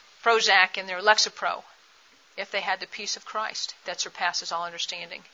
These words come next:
They need the wholeness. We need to identify the patient's issues, so we need to listen to what our patients are saying.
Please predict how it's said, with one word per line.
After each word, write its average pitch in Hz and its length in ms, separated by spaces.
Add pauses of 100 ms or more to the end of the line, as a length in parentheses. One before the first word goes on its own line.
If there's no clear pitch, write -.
(400)
They 208 80
need 220 160
the 214 60
wholeness. 220 800 (640)
We 226 60
need 233 120
to 220 60
identify 214 540
the 208 80
patient's 196 480
issues, 220 400 (160)
so 208 140
we 196 120
need 208 220
to 202 100
listen 214 480
to 214 120
what 190 180
our 190 60
patients 185 460
are 180 60
saying. 185 400